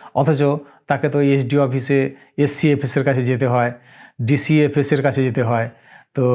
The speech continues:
ডিসিএফএসের স-, অফিসে সেই একাধিকবার গিয়েছে, এটা সে বলেছে, কিন্তু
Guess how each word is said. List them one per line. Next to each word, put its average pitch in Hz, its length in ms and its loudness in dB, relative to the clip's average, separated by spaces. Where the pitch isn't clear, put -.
ডিসিএফএসের 165 720 2
স-, - 160 -6
অফিসে 156 540 0
সেই 160 260 2
একাধিকবার 147 720 0
গিয়েছে, 143 440 0
এটা 139 140 0
সে 139 180 0
বলেছে, 131 520 0
কিন্তু 151 460 0